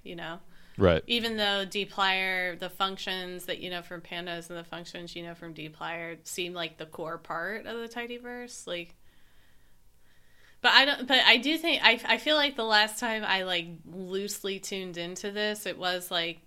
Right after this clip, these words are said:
Speaker 1: I mean, yeah, and I've imported pandas and it's faster. I, I don't know.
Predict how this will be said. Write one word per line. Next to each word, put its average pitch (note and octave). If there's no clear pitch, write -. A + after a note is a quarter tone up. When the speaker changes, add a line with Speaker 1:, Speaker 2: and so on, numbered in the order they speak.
Speaker 1:
I A#3+
mean, E4
yeah, D#4+
and A3+
I've C#4+
imported G#3
pandas F3+
and E3+
it's -
faster. -
I, B3+
I -
don't A3
know. E3